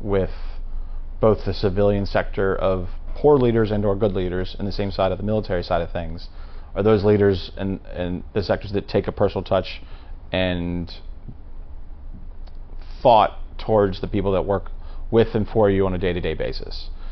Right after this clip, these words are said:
Uh, the military is just like a large conglomerate, a large corporation where we're X's and O's. They were X's and O's. It, it's an unfortunate part of the beast where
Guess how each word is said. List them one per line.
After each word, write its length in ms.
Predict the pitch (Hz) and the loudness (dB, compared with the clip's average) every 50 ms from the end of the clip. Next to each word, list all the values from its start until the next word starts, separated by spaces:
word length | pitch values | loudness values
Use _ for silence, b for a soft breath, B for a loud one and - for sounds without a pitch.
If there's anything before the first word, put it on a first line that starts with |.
| B B B B - - | B B B B -8 -4
Uh, 380 | - 87 87 90 87 85 87 87 - | -2 0 0 2 2 0 0 -2 -2
the 80 | 107 104 | 0 2
military 580 | 107 113 113 113 110 - 117 107 104 107 104 101 | 6 6 6 6 6 6 6 6 6 8 6 6
is 100 | 98 - | 4 2
just 180 | - 104 - - | 0 -2 0 0
like 140 | 98 95 | 0 0
a 40 | 101 | 0
large 300 | 95 98 101 98 95 - | 2 2 2 2 0 0
conglomerate, 520 | - 120 98 92 92 95 92 95 95 90 - | -4 -4 0 0 2 2 2 0 -2 -2 -4
a 80 | - 95 | -4 0
large 280 | 92 95 95 92 - - | 2 2 2 2 0 -2
corporation 520 | - 92 - - 90 90 92 - - 92 | -4 -2 0 0 0 0 0 -2 -6 -4
where 200 | 90 92 90 87 | -2 -2 -2 -2
we're 160 | 85 - - - | -2 -2 -2 -2
X's 280 | 92 90 - - 87 | -2 -2 -4 -4 -6
and 120 | 87 90 87 | -4 -2 -2
O's. 300 | 90 92 107 117 - - - | -2 -2 -2 -4 -6 -6 -2
They 120 | 92 92 | -2 0
were 200 | 90 92 95 95 | 2 2 2 2
X's 280 | 90 95 - - 101 101 | 2 0 0 -4 -6 -4
and 120 | 101 101 | -4 -2
O's. 280 | 110 120 135 151 - - B B B B B B B B - - - - - | -2 -2 -2 -4 -6 -8 B B B B B B B B -10 -10 -10 -8 -8
It, 160 | - - - | -8 -8 -6
it's 220 | - 101 90 - 110 | -6 -6 -4 -2 0
an 80 | 104 | 0
unfortunate 440 | 101 90 - 104 98 - - 90 87 | 0 0 2 2 2 2 0 -4 -2
part 200 | - - 98 95 | 0 2 2 2
of 80 | 92 85 | 2 0
the 80 | 92 87 | -2 -4
beast 360 | - 90 92 110 120 - - - | -2 -2 -2 -2 -2 -4 -2 0
where 260 | - - - - | 2 2 2 0